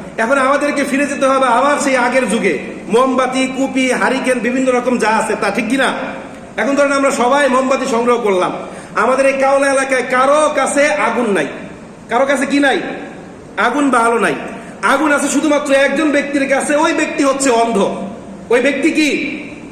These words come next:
আপনারা মনে হয় আমার কথা বুঝেন না, একটু রেসপন্স করেন, ওই ব্যক্তি কি? এখন এই অন্ধ ব্যক্তি বের হলো সমাজকে আলোকিত করার জন্য। ধরেন, আমি অন্ধ ব্যক্তি, আমার কাছে ছাড়া আপনাদের কারো কাছে আলো নাই।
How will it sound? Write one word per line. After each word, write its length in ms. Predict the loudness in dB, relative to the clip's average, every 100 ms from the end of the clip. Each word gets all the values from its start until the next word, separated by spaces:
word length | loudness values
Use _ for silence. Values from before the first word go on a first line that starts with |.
| -18 -18 -20 -20 -20 -4
আপনারা 280 | -4 0 2
মনে 140 | 2 2
হয় 80 | 2
আমার 120 | 2
কথা 140 | 0
বুঝেন 220 | 0 0 2
না, 60 | 2
একটু 140 | 2
রেসপন্স 340 | 0 2 -2 2
করেন, 160 | 2 2
ওই 100 | 0
ব্যক্তি 220 | 0 0
কি? 200 | 2 0 0 -4 -8 -12 -12 -10 -8 -6 -8 -10 -14 -4
এখন 240 | -2 2 2
এই 100 | 4 4 4
অন্ধ 180 | 4 2
ব্যক্তি 300 | 0 0 -2 0
বের 220 | 2 4 4
হলো 160 | 4 2 0
সমাজকে 400 | 0 0 0 0 0
আলোকিত 380 | 2 0 -2 0
করার 300 | 2 0 0
জন্য। 220 | 0 0 -2 -6 -16 -4
ধরেন, 220 | 0 2 2
আমি 140 | 2
অন্ধ 200 | 2 2 0
ব্যক্তি, 300 | -2 -2 -2 -2 -8 -8 -2
আমার 260 | 0 0
কাছে 220 | 0 -2 0
ছাড়া 180 | 0 -2
আপনাদের 300 | 0 0 0
কারো 220 | 0 2 2
কাছে 240 | 0 0
আলো 220 | 0 2
নাই। 160 | 0